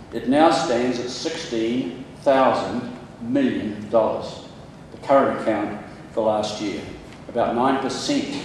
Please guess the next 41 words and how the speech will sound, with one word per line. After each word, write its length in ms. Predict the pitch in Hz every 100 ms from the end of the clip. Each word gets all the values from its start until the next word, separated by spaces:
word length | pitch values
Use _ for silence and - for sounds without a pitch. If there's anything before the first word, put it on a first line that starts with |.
| -
of 180 | 110 -
G 140 | 110
D 180 | 107 107 -
P. 360 | 123 104 - - - - - - - -
That's 260 | 139 - 123
money 340 | 131 131 123
that 240 | 113 104
we 60 | 104
borrowed 640 | 104 - 127 123 - 107
and 100 | 110
we 100 | 107 104
have 120 | 120
to 300 | - - -
pay 180 | 107 107 107
back 380 | 127 - - - - - - - - -
in 160 | 110
one 320 | 107 117 113 101
year. 200 | - - - - - - - - - - - - -
In 80 | 139
other 260 | 156 170
words, 300 | 147 151 147
our 120 | 135 131
total 300 | 165 165 156
overseas 500 | 127 127 135 127 -
debt 280 | 147 131 156
increased 500 | 156 - 120 135 -
by 140 | 113 107
sixteen 680 | - - - 120 120 107 113
billion 360 | 147 123 -
dollars 520 | 101 98 113 123 -
last 440 | 110 110 113 - 101
year 240 | 104 107
alone. 480 | 107 107 113 101 - - - - - - - - - - - - - 120
Debt 240 | 151 185
like 280 | 143 135 131
this 200 | 147 147
is 140 | 117 135
easy 300 | 143 131 123
to 80 |
run 220 | 117 127 131
up, 500 | - - - -